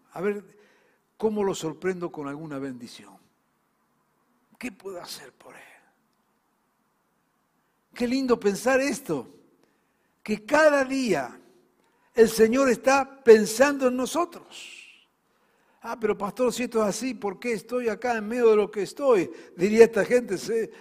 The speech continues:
si esto es verdad, mirá, Jerusalén está quemado, el templo está deshecho, se robaron todo, ¿de qué me venís a hablar?". Yo le puedo contar el final de la historia, que Dios después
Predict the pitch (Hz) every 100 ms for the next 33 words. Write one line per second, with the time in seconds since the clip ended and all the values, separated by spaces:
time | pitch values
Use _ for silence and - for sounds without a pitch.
0 | - - 240 247 220 202 202 247 196 247
1 | 220 190 190 165 185 233 226 - 196 -
2 | 165 214 226 180 - 208 202 175 190 180
3 | 151 202 214 160 156 147 156 175 233 170
4 | 147 214 202 165 - 240 202 156 180 180
5 | 160 185 208 156 _ _ _ _ _ _
6 | _ _ _ _ _ _ _ _ _ _
7 | _ _ _ _ _ _ _ _ _ _
8 | _ _ _ _ _ _ - _ _ _
9 | _ _ - 156 165 185 165 139 156 143
10 | - 131 135 131 117 - 208 208 117 110
11 | 104 - _ _ _ - 113 127 127 113
12 | - 165 135 -